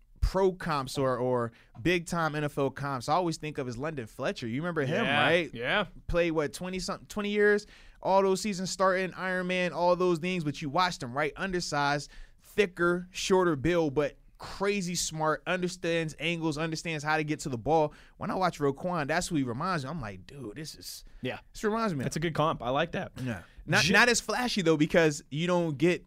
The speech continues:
Speaker 1: what you see when you see Devin White and what you get when you see Fred Warner.
Speaker 2: Correct.
Speaker 1: That's the different part right there, but, man.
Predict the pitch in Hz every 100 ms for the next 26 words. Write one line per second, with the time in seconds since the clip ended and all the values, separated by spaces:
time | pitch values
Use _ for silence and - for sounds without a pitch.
0 | _ 139 156 156 151 - 165 147 143 -
1 | 147 120 147 131 131 135 127 131 127 139
2 | 127 135 131 135 131 120 151 139 113 131
3 | 139 120 104 - 131 107 - - - -
4 | - 143 151 147 - 151 123 135 131 117
5 | 123 107 107 - 110 98 98 92 - 113
6 | 131 107